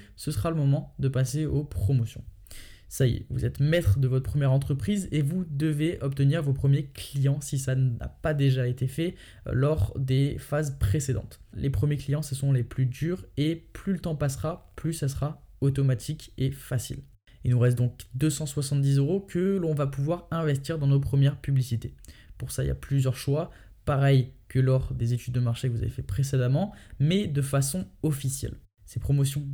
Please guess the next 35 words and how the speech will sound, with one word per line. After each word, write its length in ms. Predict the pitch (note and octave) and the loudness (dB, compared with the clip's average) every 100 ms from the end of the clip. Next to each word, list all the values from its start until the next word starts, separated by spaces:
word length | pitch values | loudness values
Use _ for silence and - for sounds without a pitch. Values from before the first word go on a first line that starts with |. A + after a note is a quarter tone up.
| C3+ | -6
vous 80 | A#2+ | -6
allez 100 | B2 | -4
pouvoir 300 | C3 C3 B2+ | 0 2 2
apprendre 400 | C#3 E3 D3 C3+ | 2 0 2 2
à 80 | |
les 100 | C3 | 2
réaliser 460 | B2 B2 B2 C3 F3 | 2 2 2 0 0
directement 640 | D#3 C#3 C#3+ C#3 C#3 C3+ | -2 -2 0 2 4 4
via 100 | D#3 | 4
les 120 | C3 B2 | 2 2
vidéos 420 | C3 B2 B2 C#3 - - | 2 2 2 -2 -10 -10
dont 140 | - A#2+ | -2 0
je 100 | A#2 | 0
parlais 440 | - A2+ A#2+ C#3+ - | 0 0 0 -2 -10
précédemment. 540 | - A2+ A2+ A2 A#2 - - - - - - | -4 -2 0 -2 -4 -12 -20 -20 -20 -20 -2
Donc 160 | D#3 D3 | 0 2
deux 120 | A#3 | 2
cent 160 | B3 | 2
soixante-dix 460 | A3 G3+ F#3 E3+ E3 | -2 -2 0 -2 -2
euros 200 | E3 A3+ | -2 -2
qui 140 | - | -2
vont 100 | E3 | -2
vous 120 | D#3 D3+ | -2 0
permettre 340 | D#3+ F3+ F#3+ | 0 0 0
de 80 | D#3 | 0
générer, 600 | C#3+ D3 D3 F3+ A3 A3+ - | 0 0 2 0 0 -4 -4
euh, 100 | C3 | 0
vos 160 | C#3 | 0
premiers 420 | D3 D#3+ D3+ F#3+ | 0 0 2 0
cinq 300 | - - G3 | -2 -2 -2
cents 340 | F#3 E3+ F#3 - | -2 -4 -4 -2
euros 260 | D3 C#3+ E3 | 0 2 2
de 100 | C3+ | 0
chiffre 240 | D3 C#3+ | 0 0
d'affaires 440 | C3 B2+ C#3 A#2+ | 0 0 -2 -2